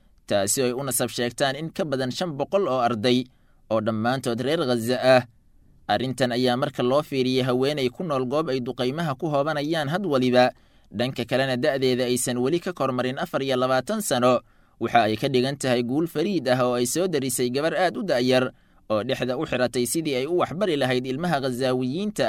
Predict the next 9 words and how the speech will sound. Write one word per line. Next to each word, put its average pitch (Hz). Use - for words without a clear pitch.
ah, 127
kuwaasi 120
oo 123
ku 175
kala 139
daadsan 120
teendhooyinka 131
barakacayaasha 123
ee 104